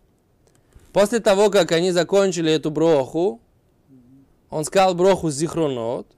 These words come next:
Speaker 1: и потом опять он сказал «Трубите», и потом сказал, «Тот, кто ответил нашим, э, отцам на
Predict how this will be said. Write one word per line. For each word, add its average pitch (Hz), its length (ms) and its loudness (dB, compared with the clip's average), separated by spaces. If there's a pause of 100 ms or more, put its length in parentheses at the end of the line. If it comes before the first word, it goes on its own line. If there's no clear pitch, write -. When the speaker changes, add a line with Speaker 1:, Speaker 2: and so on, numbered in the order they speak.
(1000)
Speaker 1:
и 156 100 -8
потом 165 280 0
опять 185 340 2
он 160 120 -2
сказал 160 300 2
«Трубите», 156 760 -4 (560)
и 151 100 -10
потом 226 1000 0
сказал, 208 720 2
«Тот, 202 240 -2
кто 196 100 -2
ответил 190 260 -4
нашим, 175 360 -6
э, 160 240 -12
отцам 170 340 -4
на 156 300 -4